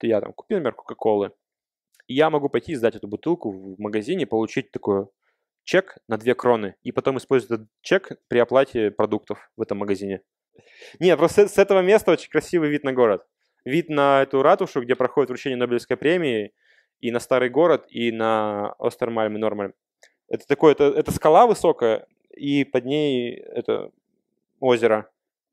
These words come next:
Там очень классно сидеть, правда. А, насчёт мигрантов, не знаю, я, я сам не сталкивался с какими-то проблемами на этот счёт. Пишут статьи, что там какую-то женщину чуть не изнасиловали,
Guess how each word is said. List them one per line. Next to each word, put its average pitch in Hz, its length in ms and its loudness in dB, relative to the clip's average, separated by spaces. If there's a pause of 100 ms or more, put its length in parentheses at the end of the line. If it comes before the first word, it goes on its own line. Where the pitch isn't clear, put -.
Там 135 160 0
очень - 160 -6
классно 120 280 0
сидеть, 110 280 -8
правда. 104 300 0 (540)
А, 117 380 4
насчёт 127 420 -2
мигрантов, 143 640 -2 (440)
не 147 100 -8
знаю, 127 260 -4
я, - 0 - (440)
я 160 220 4
сам 190 200 -4
не 175 80 -8
сталкивался 208 420 0
с - 40 -20
какими-то - 300 -8
проблемами 113 420 0
на 98 40 -2
этот 98 140 -4
счёт. - 260 -8 (300)
Пишут 160 280 -2
статьи, 165 360 2
что 113 340 0
там 95 380 -8 (380)
какую-то 113 240 -4
женщину 131 340 -4
чуть - 160 -10
не 120 80 -8
изнасиловали, 113 680 0